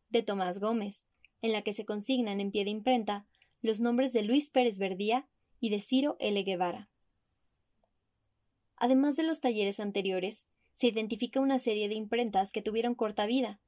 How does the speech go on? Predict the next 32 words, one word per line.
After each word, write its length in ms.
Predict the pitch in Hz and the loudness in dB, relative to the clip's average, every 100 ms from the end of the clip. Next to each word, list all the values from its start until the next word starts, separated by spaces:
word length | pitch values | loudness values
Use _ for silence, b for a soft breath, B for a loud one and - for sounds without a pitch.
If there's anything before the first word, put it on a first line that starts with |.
| _ _ _ _ | _ _ _ _
y 120 | 247 | -2
de 100 | 208 | 2
las 160 | 196 196 | 0 0
cuales 420 | 214 202 240 - _ _ | 0 0 -2 -6 _ _
se 180 | - 208 | -4 -2
recuperó 460 | 214 214 208 214 | -2 -4 -2 -2
información 640 | 214 214 254 247 226 220 208 | -2 0 0 0 -2 -4 -4
a 80 | 202 | -4
través 300 | 202 196 196 | -2 -2 -2
de 80 | 220 | -2
los 180 | 226 | -2
pies 240 | - 214 202 | -2 -2 -2
de 60 | |
imprenta 480 | 220 214 240 226 196 | -4 -2 -2 2 0
de 100 | 196 | 0
diversas 460 | 196 196 185 196 196 | -2 -2 -2 -4 -8
publicaciones. 920 | 196 196 185 196 226 240 220 196 - _ - _ _ _ _ _ _ _ _ | -8 -6 -4 -4 -2 -2 -2 -6 -12 _ -20 _ _ _ _ _ _ _ _
Son 220 | - 277 262 | -4 0 0
datos 300 | 294 320 320 | 0 0 0
relevantes 520 | 294 220 196 196 196 | 0 0 -2 -4 -4
por 160 | 208 | -6
formar 340 | 196 208 214 208 | -4 -4 -4 -2
parte 260 | 208 202 | -2 0
de 80 | 220 | -2
la 120 | 214 | -2
geografía 560 | 202 202 202 196 233 214 | -4 -2 -2 -2 -2 0
del 160 | 196 196 | 0 -2
quehacer 300 | 202 214 202 | -4 -2 -2
editorial 500 | 196 196 196 196 185 | -2 -4 -2 0 -2
en 140 | 190 | -4
la 80 | 190 | -4
ciudad. 320 | 220 233 262 | 0 0 0